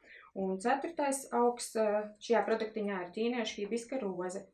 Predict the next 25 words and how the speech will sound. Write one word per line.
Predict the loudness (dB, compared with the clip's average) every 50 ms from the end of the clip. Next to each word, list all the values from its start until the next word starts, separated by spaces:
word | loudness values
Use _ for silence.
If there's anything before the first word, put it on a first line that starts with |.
| -20 -20 -20 -20 -20 -20 -20 -20 -20 _ _ _ _
Augs, | 6 6 6 6 4 0
kurš, | -2 -2 0 -2 -2
ā, | -2 0 0 0 2
lielā | 4 4 6 4 4 2
cieņā | 2 2 2 2 2 0 -2 -2 -2 -2
ir | 0 2 2
arī | 2 2 0 0 -2 -4 -6 -10 -8 -4
tieši | -4 -2 -2 -2 -4 -4
Āzijas | -2 0 0 0 2 2 0 0 0 2
valstīs, | 4 4 4 4 0 -4 -4 -4 -6 -10 -10
austrumos, | -8 -8 -6 -4 -4 -2 0 2 2 0 0 -4 -12 -20 -20 -20 -20 _ _
un | -14 -6 -4
tur | -4 -2
šis | -2 -4 -2 0 2
augs | 4 4 2 2 -2 -2
tiek | -2 -2 -2 0 0
pielietots | 0 2 2 2 0 0 -2 -4 -4 -4 -4
kā | -4 -4 -4 -2 -2
tonizējošs | -2 -2 -2 0 0 0 2 4 6 6 4 4 0 -4
un | -6 -6 -6
vispārspēcinošs | -4 -2 0 0 0 0 0 0 0 0 0 -4 -4 -6 -6 -6 -6 -6
līdzeklis. | -4 -4 -2 -2 -2 -4 -4 -6 -8 -8 -10 -8 -4
Augam | -4 -2 -2 -2 -4 -4
piemīt | -2 -2 0 0 0 -2 -2 0
daudzveidīgs | 0 2 2 0 0 0 -2 0 0 -2 -4 -6 -8 -12 -16